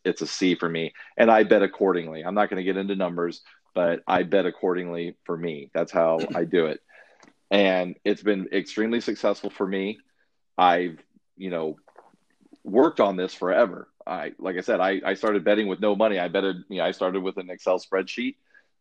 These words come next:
and I started with a bankroll, and I started learning how to tier my betting.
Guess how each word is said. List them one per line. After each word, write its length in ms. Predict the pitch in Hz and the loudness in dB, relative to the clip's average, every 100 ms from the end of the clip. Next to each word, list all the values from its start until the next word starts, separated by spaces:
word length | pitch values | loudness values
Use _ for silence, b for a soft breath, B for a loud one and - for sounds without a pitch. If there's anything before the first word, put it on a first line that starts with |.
| _ | _
and 260 | 95 92 92 | 0 2 2
I 80 | 87 | 2
started 360 | 92 95 95 | 2 2 2
with 140 | 92 92 | 2 2
a 100 | 87 | 2
bankroll, 640 | 92 98 113 110 123 - | 2 0 0 0 0 -4
and 220 | 92 92 | -4 -2
I 100 | 92 | -2
started 320 | - 95 92 | 0 0 2
learning 520 | 87 104 104 95 101 101 | 2 2 0 -2 -8 -8
how 300 | 82 87 87 - | -4 -2 -2 -4
to 360 | 95 90 90 b b b _ | -2 0 0 b b b _
tier 200 | - 95 | 0 2
my 120 | 101 | 4
betting. 460 | 101 90 87 90 | 4 4 2 -2